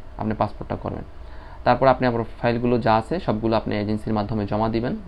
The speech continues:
জমা দেওয়ার পর এখন তো এজেন্সি আপনার ফাইলপত্র সব নেওয়ার পরে আপনার জাপানে ফাইল পাঠাই দিল, সিওএ ওঠার জন্য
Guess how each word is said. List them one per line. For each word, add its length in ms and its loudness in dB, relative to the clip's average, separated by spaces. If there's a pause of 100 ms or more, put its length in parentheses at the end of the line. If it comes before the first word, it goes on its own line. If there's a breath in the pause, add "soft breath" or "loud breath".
(140)
জমা 200 4
দেওয়ার 220 4
পর 100 4 (500 loud breath)
এখন 220 4
তো 40 6 (120)
এজেন্সি 280 6
আপনার 240 4 (440)
ফাইলপত্র 400 2 (100)
সব 80 4 (100)
নেওয়ার 240 4
পরে 120 6 (100)
আপনার 280 0
জাপানে 340 4
ফাইল 180 4
পাঠাই 280 2
দিল, 100 4 (340 loud breath)
সিওএ 360 6
ওঠার 220 0
জন্য 160 2